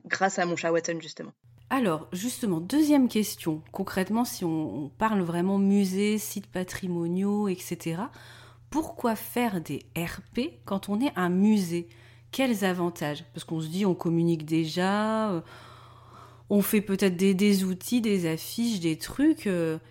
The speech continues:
Speaker 2: c'est peut-être suffisant, de la com web avec les réseaux sociaux.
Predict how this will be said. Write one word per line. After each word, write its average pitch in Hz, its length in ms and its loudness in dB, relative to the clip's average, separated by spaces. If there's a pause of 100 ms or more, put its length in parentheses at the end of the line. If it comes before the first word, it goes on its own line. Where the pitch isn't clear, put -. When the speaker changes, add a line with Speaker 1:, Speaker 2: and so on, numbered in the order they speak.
Speaker 2:
c'est - 140 -10
peut-être 160 220 -6
suffisant, 180 800 -2
de 165 120 -2
la 156 160 0
com 160 420 0
web 180 280 2
avec 143 260 -4
les 156 80 -8
réseaux 147 260 -8
sociaux. 220 640 -4